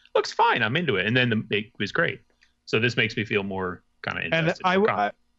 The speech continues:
Speaker 2: I, I will spoil you on one aspect of the trailer during Spoiler in Time, Brian, but there's one moment where uh, if I had already not given up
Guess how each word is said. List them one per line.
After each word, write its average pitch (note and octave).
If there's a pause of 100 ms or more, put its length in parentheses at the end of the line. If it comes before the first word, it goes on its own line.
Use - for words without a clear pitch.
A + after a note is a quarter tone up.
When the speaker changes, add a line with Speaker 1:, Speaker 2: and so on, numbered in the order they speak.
(240)
Speaker 2:
I, F3
I F#3+
will F#3+
spoil A#3+
you A3
on E3+
one E3+
aspect E3
of D3
the C#3+
trailer C#3+
during D3+
Spoiler C3+
in A#2
Time, A2+
Brian, G#2
but B2+
there's C#3+
one E3
moment C#3+
where C3 (420)
uh, C#3+
if E3+
I F3
had E3+
already G3
not F3+
given E3+
up D3+